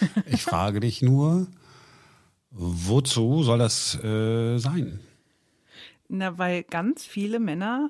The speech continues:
Speaker 2: ähm, mit dem Thema Blasenschwäche, Inkontinenz zu tun haben.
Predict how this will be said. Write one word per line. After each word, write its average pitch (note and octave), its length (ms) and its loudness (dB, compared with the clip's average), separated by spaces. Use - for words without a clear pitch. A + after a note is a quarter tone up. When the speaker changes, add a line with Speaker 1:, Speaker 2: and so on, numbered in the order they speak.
Speaker 2:
ähm, G#3 320 -4
mit F#3+ 160 -6
dem A3 120 -2
Thema G#3 500 -4
Blasenschwäche, F#3+ 760 -6
Inkontinenz F#3 680 -4
zu - 120 -8
tun F3+ 360 -4
haben. A#3+ 380 2